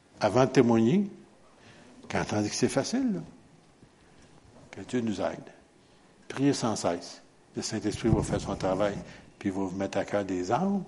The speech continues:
Et peut-être pas seulement il va vous mettre à cœur, il va les, vous les envoyer. Le Seigneur est capable de les envoyer vers vous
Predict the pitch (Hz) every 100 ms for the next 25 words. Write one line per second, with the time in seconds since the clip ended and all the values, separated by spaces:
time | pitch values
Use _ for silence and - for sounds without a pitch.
0 | - - - - 107 110 135 131 196 196
1 | 151 151 127 113 110 110 113 - 165 160
2 | 120 131 117 107 104 113 104 147 170 123
3 | 110 107 110 - - - - - - -
4 | - - - - - - 110 95 - 113
5 | 110 92 110 98 85 120 131 104 92 101
6 | 92 87 85 101